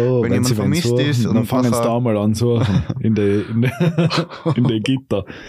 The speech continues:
Speaker 1: Gitter sind leer, heute nichts rein.
Speaker 2: <laughs> Heute haben wir keine Leiche da.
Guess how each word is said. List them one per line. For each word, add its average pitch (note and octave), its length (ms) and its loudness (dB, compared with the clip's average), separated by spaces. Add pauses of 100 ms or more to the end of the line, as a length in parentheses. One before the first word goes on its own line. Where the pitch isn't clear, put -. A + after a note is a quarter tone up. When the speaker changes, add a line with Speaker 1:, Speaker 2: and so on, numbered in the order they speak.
(1400)
Speaker 1:
Gitter D#3 300 -2
sind D3 180 0
leer, D3 300 0
heute A#2 200 -2
nichts D3 180 -4
rein. A2+ 280 2
Speaker 2:
<laughs> E3 520 0
Heute D3 220 0
haben C#3 80 0
wir D3+ 100 2
keine D3+ 220 0
Leiche G#2 360 -2
da. G#2+ 220 -2